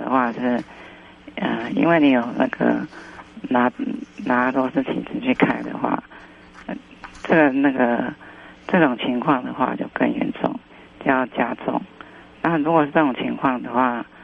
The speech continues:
呃，呃，要，他的那个刑责加，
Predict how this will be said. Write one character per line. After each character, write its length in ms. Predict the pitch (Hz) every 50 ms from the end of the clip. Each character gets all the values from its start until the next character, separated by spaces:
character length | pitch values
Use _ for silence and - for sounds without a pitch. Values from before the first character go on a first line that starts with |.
| - - - - - - - -
呃， 440 | - - - - 58 57 - - - 50 - - - - - - - - - - - - - - - - - - - - - - - - -
呃， 220 | - - - - -
要， 120 | - - - - - - - -
他 160 | - 175 160
的 140 | 156 147 139
那 100 | 143 143
个 140 | 135 123
刑 280 | 117 - - 120 117 123 -
责 140 | - 123 117 - -
加， 160 | - 131 131